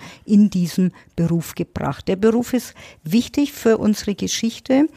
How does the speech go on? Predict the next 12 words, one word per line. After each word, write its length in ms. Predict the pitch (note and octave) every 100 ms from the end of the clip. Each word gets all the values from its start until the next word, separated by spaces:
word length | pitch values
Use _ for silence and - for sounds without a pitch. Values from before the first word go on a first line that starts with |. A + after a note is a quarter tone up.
| _
denn 340 | F3+ G3 C4 C4
erstens, 580 | F#3 G#3+ - C4 B3+ -
sie 80 | A3
ist 140 | -
angestellt, 680 | F#3 G#3 A#3+ - A#3+ A#3 -
sie 140 | G#3
verdient 560 | - F3+ - E3 F#3+ -
gut, 200 | B3+ B3+
ist 160 | -
also 280 | E3 F3+ F#3
solvent 680 | - E3 D3+ C#3+ E3+ C#4+ - - - - -
und 260 | G3 F#3+